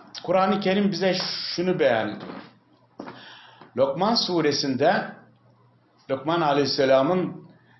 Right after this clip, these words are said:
evladına nasihatinde ne diyordu? Yavrucuğum. Bu kelime insanın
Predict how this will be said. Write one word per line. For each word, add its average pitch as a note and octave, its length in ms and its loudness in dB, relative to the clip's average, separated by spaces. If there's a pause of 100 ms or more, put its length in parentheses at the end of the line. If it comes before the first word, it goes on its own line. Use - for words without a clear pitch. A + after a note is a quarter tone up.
(140)
evladına D3 720 2
nasihatinde C#3+ 1080 0 (2500)
ne E3 160 2
diyordu? D#3+ 560 2 (1120)
Yavrucuğum. B2+ 920 0 (920)
Bu D#3 140 -4
kelime D3+ 600 0 (520)
insanın D#3+ 720 0